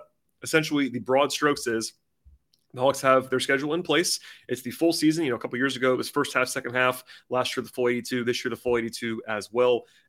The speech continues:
And the season opener is gonna be on October nineteenth for the Hawks. That is four full days between the end of the preseason, actually, and the regular season opener at home. So a little, a little bit, a bit of a lull in between the four-game exhibition slate for the Hawks and the season opener, which is gonna be at home. We'll come back to that in a second.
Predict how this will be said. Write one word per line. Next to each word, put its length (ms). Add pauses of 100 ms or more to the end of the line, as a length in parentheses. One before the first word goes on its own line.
And 140
the 40
season 380
opener 240
is 60
gonna 120
be 100
on 100
October 380
nineteenth 720 (280)
for 140
the 60
Hawks. 380 (200)
That 120
is 100
four 280
full 280
days 300
between 160
the 100
end 100
of 60
the 80
preseason, 600
actually, 500
and 120
the 60
regular 180
season 140
opener 300
at 40
home. 220
So 120
a 40
little, 180
a 60
little 240
bit, 80
a 40
bit 180
of 100
a 40
lull 460
in 100
between 480
the 100
four-game 540
exhibition 440
slate 280
for 60
the 60
Hawks 360 (420)
and 180
the 40
season 300
opener, 440 (220)
which 120
is 80
gonna 160
be 180
at 140
home. 240
We'll 80
come 80
back 140
to 60
that 140
in 80
a 60
second. 380